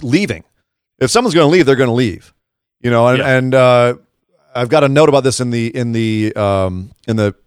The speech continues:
Speaker 1: you know, other news and notes segment about Gallows and Anderson. You know, if people wanna leave, they're gonna go. And it doesn't matter, y-, you know, if you put them in meaningless matches, that's not gonna change their perception just because they get a, a little bit of extra love here and there.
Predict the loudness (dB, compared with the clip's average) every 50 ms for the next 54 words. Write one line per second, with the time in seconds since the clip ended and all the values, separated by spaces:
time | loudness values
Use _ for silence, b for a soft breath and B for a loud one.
0 | -8 -4 -4 -2 0 0 2 2 2 2 2 2 2 2 2 2 2 2 0 -2
1 | 0 -2 -4 -6 -8 b b b b b b 0 0 0 0 0 0 0 0 0
2 | 0 -2 -2 -4 -4 -4 -6 -8 -10 -16 -18 -20 _ _ _ _ _ _ _ _
3 | _ _ _ -2 0 2 2 2 2 0 0 0 2 4 4 2 2 2 0 0
4 | -2 -2 -4 -8 -12 _ _ _ 0 2 2 2 2 0 -2 -2 -2 0 0 0
5 | -2 -4 -8 -14 _ _ _ _ -4 0 2 2 2 2 2 0 0 2 2 4
6 | 4 2 2 0 -2 -6 -12 -16 -16 -10 -6 -4 -2 0 -2 -2 -2 -2 -2 0
7 | 0 0 0 0 0 0 0 0 0 0 0 0 0 -2 -2 -2 0 0 0 0
8 | 0 -2 -4 -8 _ _ _ _ _ _ _ _ _ 0 0 2 2 2 0 0
9 | 0 0 -2 -4 -4 -2 -2 -2 0 0 0 0 0 0 0 0 0 0 0 0
10 | -2 0 0 0 0 -2 -6 -10 -8 -6 -6 -6 -4 -2 0 0 2 2 2 2
11 | 2 2 2 2 0 -2 -4 -2 0 0 2 2 4 2 2 0 0 -2 -4 -4
12 | -4 -2 -2 0 0 0 2 2 2 4 2 2 -2 -4 -6 -6 -4 -2 -2 -2
13 | -2 -4 -6 -12